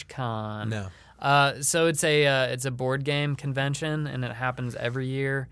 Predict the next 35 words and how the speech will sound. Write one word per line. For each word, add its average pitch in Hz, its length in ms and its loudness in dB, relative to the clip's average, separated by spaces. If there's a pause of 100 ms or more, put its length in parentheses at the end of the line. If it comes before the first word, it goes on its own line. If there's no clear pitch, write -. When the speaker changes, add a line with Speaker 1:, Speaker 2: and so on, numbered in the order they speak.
Speaker 2:
Okay. 139 240 -10
Speaker 1:
in 127 120 -4
the 117 60 0
Nugget. 131 680 0
This - 180 -6
might 117 180 -6
be, 120 280 -6 (1300)
uh, 120 220 -10 (160)
fourteenth 123 540 -10
time 127 260 -6
they've 123 140 -6
done 123 200 -4
it, 131 160 -8 (140)
but 113 280 -2
yeah, 123 200 4
it, 127 80 2
it 123 120 -4
keeps 123 240 -4
growing 123 420 0
and 120 120 -2
growing 117 440 -2
every 117 240 -4
year. 120 320 -2 (380)
Speaker 2:
That's 139 160 -10
Speaker 1:
I 127 120 4
Speaker 2:
cool. 120 60 2
Speaker 1:
think 139 160 4
it's, - 280 2
uh, 120 320 4
the 120 180 -2
end 127 240 0
of 120 140 0
June 123 340 0
into 120 280 -2
July, 117 640 -6